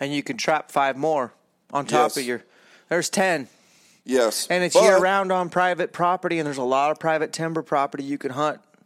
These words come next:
Speaker 2: But until I heard the podcast with Travis, it never really occurred to me, like, how many times have I gone into a drainage on my dirt bike or hiked and hiked and hiked and got back there,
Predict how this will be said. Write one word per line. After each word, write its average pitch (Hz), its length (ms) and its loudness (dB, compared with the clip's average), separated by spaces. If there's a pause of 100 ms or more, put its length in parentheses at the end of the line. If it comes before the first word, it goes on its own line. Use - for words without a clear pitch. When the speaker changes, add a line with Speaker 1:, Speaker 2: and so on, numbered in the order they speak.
(160)
Speaker 2:
But 113 200 2
until 156 340 -4
I 180 80 2
heard 165 220 -4
the 151 60 -2
podcast 147 600 -4
with - 80 -20
Travis, 92 560 -6 (380)
it 107 160 -6
never 131 280 -2
really 135 300 -4
occurred 120 420 -8
to 95 120 -12
me, 85 380 -12 (260)
like, 98 400 -2
how 190 340 -8
many 156 260 -6
times 110 520 -4
have 104 140 -8
I 110 120 0
gone 120 300 -2
into 123 240 -6
a 120 40 -4
drainage 92 680 -10 (720)
on 113 220 0
my 123 140 0
dirt 110 340 -6
bike 87 380 -4
or 95 200 -4
hiked 123 460 0
and 117 120 -8
hiked 110 280 -6
and 104 120 -8
hiked 90 280 -10
and 82 120 -18
got 123 300 2
back 110 260 -2
there, 92 340 -6